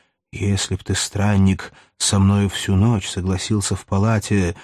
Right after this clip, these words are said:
этой сидеть и меня веселить разговором, на ум бы сон не пришел мне. Но вовсе без сна оставаться нам, слабым смертным, не должно.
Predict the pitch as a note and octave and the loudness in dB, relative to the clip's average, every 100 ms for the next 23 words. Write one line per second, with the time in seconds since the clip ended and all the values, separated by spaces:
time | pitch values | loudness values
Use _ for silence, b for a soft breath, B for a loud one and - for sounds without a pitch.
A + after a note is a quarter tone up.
0 | B B - G#2+ G#2+ G2 G2+ F2+ A2 B2 | B B -2 0 2 0 -2 0 2 2
1 | G2 G2 F#2 A2 G#2+ G2+ G#2+ A#2 G#2+ G#2 | 0 0 2 2 2 0 0 0 0 0
2 | G2+ F#2+ G2 G2+ D#3 E3+ C3 G#2 G2 G2+ | 0 0 0 0 0 0 0 2 2 2
3 | B2 D#3 D3 C#3+ C3+ A#2 b b b - | 2 2 2 2 2 0 b b b -12
4 | - G#2+ C#3+ D#3 D3+ - D3 - D#3 F#3+ | -4 -2 -2 -2 -4 -6 -6 -4 -2 -2
5 | F3+ D#3+ C3 F#2+ E2+ - _ _ _ _ | -2 -2 -2 -2 -4 -8 _ _ _ _
6 | G#2 A2+ B2 D#3 D3 - C3 C3 - - | 2 4 4 2 0 -2 0 -2 -2 -2
7 | D3+ D#3 C#3 - C3 C3 D3+ D3 - B2+ | 0 0 -2 -4 -4 -2 -4 -6 -2 0
8 | A#2+ A2 - B2 C3 B2 A2 F2+ B B | 2 0 -2 0 2 2 2 2 B B
9 | B - - C3 C#3 B2+ B2 B2 B2 B2 | B -8 0 2 2 0 0 2 2 0
10 | A#2 B2 B2 F#2 D#2 C#2+ C2 C2+ A1 | 0 0 2 0 -4 -10 -10 -10 -10